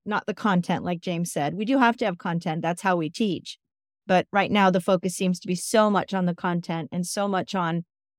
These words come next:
specific strategies, or this is the program you need to use, or you need to do it this way, rather than that global idea of, "This is what learning looks like." And the fact that we are a global company is such a huge advantage because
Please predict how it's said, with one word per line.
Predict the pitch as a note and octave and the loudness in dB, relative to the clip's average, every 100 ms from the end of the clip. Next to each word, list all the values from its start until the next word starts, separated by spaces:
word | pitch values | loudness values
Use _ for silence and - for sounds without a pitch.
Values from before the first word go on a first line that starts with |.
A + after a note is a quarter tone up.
| _ | _
specific | - A3+ G#3 G#3+ G#3 - | -4 -2 0 -2 -4 -4
strategies, | - F#3 F3+ F3+ G3 F#3+ F3+ | 0 2 2 -2 -4 -2 -2
or | E3+ | 0
this | G3+ - | -2 -2
is | G3+ | -4
the | F#3+ | -4
program | F3+ F#3+ F3+ F3 | 0 0 2 -2
you | F3+ | -2
need | F3 E3+ | -4 -6
to | F#3+ | -6
use, | F3+ F3 | -4 -2
or | F3 | -2
you | F3+ | 0
need | G3+ G3 | -2 -2
to | |
do | F#3 F3+ | -2 -2
it | E3 | 0
this | F#3 - | -4 -2
way, | F#3 E3 E3 | -4 -2 -4
rather | - F3+ F3+ F3 | -2 -2 0 -2
than | E3+ | -2
that | E3+ D#3 - | -2 -4 -6
global | G3+ G#3 G#3 F#3+ | 0 2 2 2
idea | F3 E3+ E3 F3 D#3+ D3 - - | 2 0 -4 -4 -2 -2 -6 -8
of, | D#3+ D3+ F3 - | -6 -6 -8 -8
"This | G#3+ B3 B3 | -2 0 2
is | G#3+ | 4
what | F#3+ | 2
learning | - F3 E3 D#3+ | 2 0 0 -4
looks | E3 - | -6 -8
like." | - G3 F3+ - | -6 -6 -6 0
And | F#3+ F3+ F#3 | 2 2 2
the | F3+ | 0
fact | F3+ A#3+ A3+ | 4 4 4
that | G#3 | 0
we | G3+ | 2
are | G3 | 4
a | F3+ | 2
global | F#3+ F#3+ F3 | 2 2 2
company | - F#3 F#3 G3 G3+ G3+ | 2 0 2 0 0 -2
is | F#3 F#3 | -4 -4
such | - - A3+ A3+ | -6 0 0 2
a | A#3+ G3+ | -2 -2
huge | - G#3+ F#3 | -4 -4 0
advantage | F#3 E3+ F3+ F#3 F#3+ G3 F3+ | 0 2 0 0 -4 -6 -4
because | G3 F3+ G3+ F3+ F3+ E3+ | -6 -4 0 0 0 -4